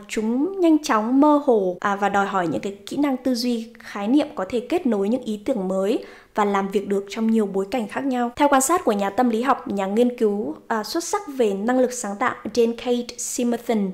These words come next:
thay vì tập trung quá sâu vào một chủ đề nhỏ hẹp, những người sáng tạo thành công thường quan tâm đến nhiều lĩnh vực phong phú khác nhau. Hay là như Shannon, cha đẻ của nền tảng cơ bản máy tính,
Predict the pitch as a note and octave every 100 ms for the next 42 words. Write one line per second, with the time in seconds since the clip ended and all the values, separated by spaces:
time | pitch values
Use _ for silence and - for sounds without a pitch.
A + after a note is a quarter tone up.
0 | - D#4+ D4+ C4+ A3 G#3 G#3 C4+ B3 B3
1 | G3 G#3 C#4+ C#4 C4+ G3 F#3+ - F#3 F3+
2 | F#3 F#3+ E3+ F#3+ F#3 - - - - A#3
3 | C#4+ C4+ A3 - F#3+ G3+ C#4+ - G#3 G3
4 | A#3 A#3 A#3 G3+ G3 A#3 A#3 B3+ A#3 G3+
5 | G#3+ C4+ A#3+ G3 G#3+ - D4 - A#3 A3+
6 | - - G#3+ G3 F4+ E4 B3+ A#3+ B3 C4
7 | G#3+ A3+ A#3 - A#3 A#3+ G#3 G3 - -
8 | _ - C4 B3+ G3+ - G3 G3 G3 G#3
9 | E3 A3+ A3+ G#3 F#3 F#3+ G3 G#3 G#3